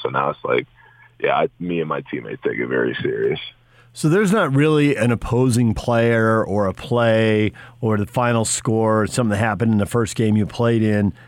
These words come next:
Speaker 2: You're locked into the rivalry before the first snap of the first rivalry game you ever play?
Speaker 1: Hundred percent, one hundred percent.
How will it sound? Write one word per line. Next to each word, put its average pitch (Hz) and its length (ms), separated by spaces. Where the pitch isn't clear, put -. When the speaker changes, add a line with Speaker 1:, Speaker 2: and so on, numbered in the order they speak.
Speaker 2:
You're 147 240
locked 143 320
into 127 160
the 110 100
rivalry 107 480
before 107 360
the 104 100
first 120 260
snap 113 300
of 87 80
the 82 40
first 117 300
rivalry 107 400
game 107 240
you 104 80
ever 98 140
play? 110 340
Speaker 1:
Hundred 98 300
percent, 76 340
one 85 220
hundred 73 220
percent. - 360